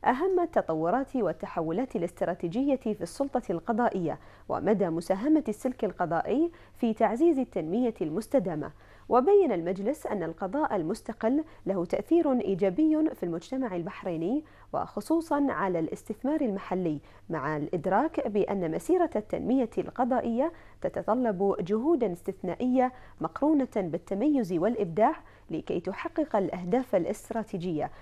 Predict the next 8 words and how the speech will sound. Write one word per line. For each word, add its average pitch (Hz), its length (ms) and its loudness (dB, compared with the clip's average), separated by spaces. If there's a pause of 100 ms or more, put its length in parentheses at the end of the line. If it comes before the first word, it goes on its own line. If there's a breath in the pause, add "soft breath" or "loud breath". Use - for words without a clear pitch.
(180 loud breath)
وتطلعات 175 720 0
القيادة 196 500 0
الطموحة، 214 520 -4 (160)
بما 320 180 4
يعزز 220 480 0
استقلالية 185 1000 -2 (120)
السلطة - 480 -4
القضائية. 175 680 -4